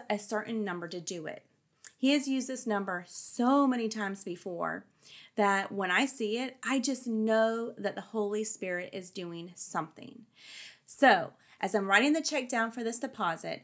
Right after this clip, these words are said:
I notice that the number on the check, the little number on the right-hand corner, was my number. It was the number that God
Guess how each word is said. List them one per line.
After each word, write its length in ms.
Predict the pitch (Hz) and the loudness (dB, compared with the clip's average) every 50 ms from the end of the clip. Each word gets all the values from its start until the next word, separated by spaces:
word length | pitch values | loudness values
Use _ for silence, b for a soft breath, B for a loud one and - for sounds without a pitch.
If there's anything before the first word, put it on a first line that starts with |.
| _ - | _ 0
I 80 | 247 262 | 4 6
notice 500 | 247 247 240 240 240 240 262 302 311 311 | 8 8 8 8 6 6 4 4 2 2
that 200 | - 285 285 - | 0 -2 -2 0
the 60 | 277 247 | 0 0
number 400 | 233 226 214 214 214 240 233 - | 2 2 2 2 0 -2 -4 -4
on 160 | 240 233 226 | -4 -2 -2
the 100 | 220 208 | -2 -2
check, 720 | 208 - - - - 302 359 330 190 165 - - _ _ _ _ _ - | -4 -4 -6 -4 -2 0 0 0 0 -2 -6 -12 _ _ _ _ _ -10
the 80 | 196 | -6
little 280 | 180 185 247 294 339 339 | 0 4 4 4 6 6
number 200 | 330 320 294 294 | 4 4 4 2
on 60 | 277 | 0
the 60 | 277 | 0
right-hand 400 | 247 240 233 247 247 254 240 233 | -2 -2 -4 -4 -4 -6 -6 -8
corner, 340 | - 247 233 247 277 285 285 B B B B B | -8 -6 -2 -2 -2 -2 -2 B B B B B
was 280 | B 262 330 339 330 294 | B 10 10 10 10 10
my 160 | 311 320 320 | 6 6 4
number. 480 | 330 311 320 359 427 403 277 214 175 - | 4 2 2 2 2 4 6 6 6 6
It 100 | - 277 | 4 2
was 140 | 330 311 330 | 2 0 0
the 80 | 320 | 2
number 320 | 294 302 330 349 349 381 302 | 2 2 2 2 0 0 0
that 200 | 294 277 - - | -2 -2 0 0
God 200 | 285 294 294 | 0 0 0